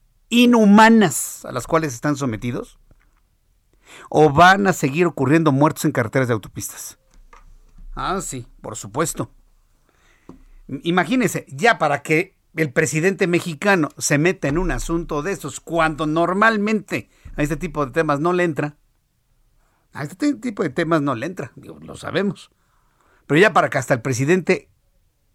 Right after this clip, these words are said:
le entre este asunto, es porque verdaderamente es un asunto grave, ¿eh? Verdaderamente grave.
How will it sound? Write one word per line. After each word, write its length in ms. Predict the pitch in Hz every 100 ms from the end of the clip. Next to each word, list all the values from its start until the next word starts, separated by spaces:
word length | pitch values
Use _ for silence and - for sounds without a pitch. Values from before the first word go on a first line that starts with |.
| _ -
le 280 | 156 180
entre 280 | 202 170 170
este 160 | 165 175
asunto, 480 | - 175 120 - _ _ _ _ -
es 80 |
porque 240 | - 214 202
verdaderamente 400 | 165 185 196 -
es 40 |
un 60 | 202
asunto 300 | 151 180 156
grave, 320 | 135 233 208
¿eh? 140 | - _ _ _ _
Verdaderamente 1080 | 143 156 165 151 165 240 262 208 220 202 139
grave. 360 | 135 135 117